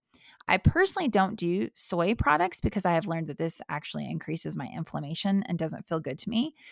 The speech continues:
But if you don't eat a lot of meat, then tofu, edamame, and other sources of soy could be a great option. This may mean some days I need to supplement with an extra shake or a protein bar or even just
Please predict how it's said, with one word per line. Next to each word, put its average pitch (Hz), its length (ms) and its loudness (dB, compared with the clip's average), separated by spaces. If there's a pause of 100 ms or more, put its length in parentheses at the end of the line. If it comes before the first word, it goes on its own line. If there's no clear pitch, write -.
(160)
But 220 100 0
if 208 80 2
you 226 100 4
don't 285 220 4
eat 240 100 4
a 214 60 4
lot 175 140 4
of 156 100 -2
meat, 262 360 0
then 165 180 0
tofu, 190 580 0
edamame, 180 760 2
and 170 120 -2 (120)
other 196 200 2
sources 175 400 -2
of - 120 -4
soy 359 380 0
could - 120 -16
be 170 100 -4
a 160 60 -4
great 143 280 -8
option. - 520 -8 (760)
This 220 200 6
may 208 180 2
mean 170 200 -2
some 247 240 4
days 185 400 4
I 175 140 -2
need 165 220 -2
to 170 120 -6
supplement 170 560 0
with 170 120 -6
an 151 100 -8 (100)
extra - 300 -8
shake - 560 -4 (400)
or 180 260 2
a 160 80 2
protein 220 420 2
bar 226 380 6
or 190 140 4
even 214 240 0
just - 260 -4